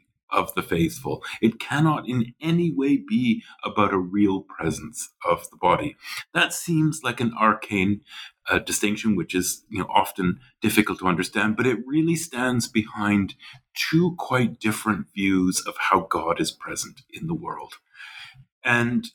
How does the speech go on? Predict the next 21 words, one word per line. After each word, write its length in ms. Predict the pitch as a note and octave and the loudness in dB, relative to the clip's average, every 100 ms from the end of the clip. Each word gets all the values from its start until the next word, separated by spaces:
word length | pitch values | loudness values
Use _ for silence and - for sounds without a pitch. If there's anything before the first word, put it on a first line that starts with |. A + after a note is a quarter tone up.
| _ | _
that 320 | C#3 D#3+ - | 2 2 0
question 360 | - B2+ - A#2 | -4 -4 0 2
got 280 | G2 F#2+ - | 2 0 -2
tied 260 | G2+ G2 | 0 4
up 220 | F#2 F2+ - | 4 2 -2
with 100 | E2+ | -4
a 60 | |
whole 380 | D#2 - F3 F3 | -6 -6 0 2
lot 180 | C3 G2+ | 2 0
of 160 | - | -4
politics 760 | - E3+ - - G2 - - - - | -2 0 0 -6 -10 -4 -4 -4 -4
in 320 | F#2 F2 E2 | 0 2 2
the 220 | E2+ E2+ | 0 0
Holy 220 | - F#2+ F2+ | -2 2 4
Roman 240 | F2+ F2 | 2 2
Empire 480 | F2+ - F2+ F#2+ F2 | -2 -2 0 2 2
and 180 | E2 E2+ | 0 0
in 120 | D#2 | 0
the 60 | F2 | 0
Swiss 240 | F#2 - | 0 -2
Confederation. 960 | - E2+ F2 E2+ E2 E2+ E2+ - F2+ | -4 -4 -2 0 2 4 2 2 -2